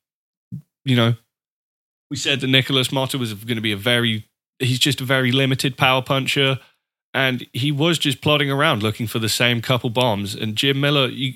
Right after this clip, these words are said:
you know, you gotta do something. You gotta get up earlier in the morning than that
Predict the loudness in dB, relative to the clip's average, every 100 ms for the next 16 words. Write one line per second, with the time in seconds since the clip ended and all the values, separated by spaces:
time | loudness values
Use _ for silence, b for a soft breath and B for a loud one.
0 | -12 _ -6 -4 -4 -2 0 0 0 0
1 | 2 0 0 0 -2 -6 _ _ _ _
2 | _ -2 2 2 2 -2 -2 2 4 4
3 | 4 2 2 0 0 0 2 2 0 -2
4 | 0 0 0 -2